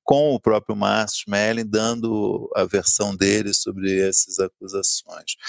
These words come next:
Mas se falou pouco, eu acho, é, fica tão, ah, esse assunto aparece um pouco na matéria da revista Piauí, escrita pelo João Batista Júnior.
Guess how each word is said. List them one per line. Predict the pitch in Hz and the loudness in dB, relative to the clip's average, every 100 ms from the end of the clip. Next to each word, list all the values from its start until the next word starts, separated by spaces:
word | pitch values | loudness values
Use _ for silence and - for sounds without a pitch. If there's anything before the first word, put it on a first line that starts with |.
| - - - _ | -6 -8 -12 _
Mas | 131 143 | 2 2
se | 165 | 4
falou | 170 160 165 | 4 4 4
pouco, | - 147 165 160 - 120 | 4 2 4 2 2 2
eu | 117 | 2
acho, | 127 147 135 - 107 98 - | 2 2 0 -2 -2 -6 -4
é, | 98 101 95 98 95 - | -2 0 2 2 -2 -6
fica | - 117 104 - _ | -2 0 0 -6 _
tão, | 123 127 - - - - | 0 0 -6 -14 -14 -6
ah, | - 107 110 | -2 0 -2
esse | 113 123 | 0 0
assunto | 113 143 135 | 0 0 0
aparece | 123 120 131 147 - | 4 4 4 0 -2
um | 127 | -4
pouco | 127 127 120 | -2 0 0
na | 120 | 0
matéria | 110 101 - 127 135 120 | 0 0 2 2 4 2
da | 107 | 0
revista | 104 101 | 0 -2
Piauí, | - 101 101 123 | 2 2 2 0
escrita | - 120 110 | 0 -2 -2
pelo | 95 107 101 | 0 0 -2
João | 101 110 | -2 2
Batista | 107 95 104 - 95 | 2 0 -4 -4 -4
Júnior. | 90 - 113 127 104 | -6 -6 -4 -2 -2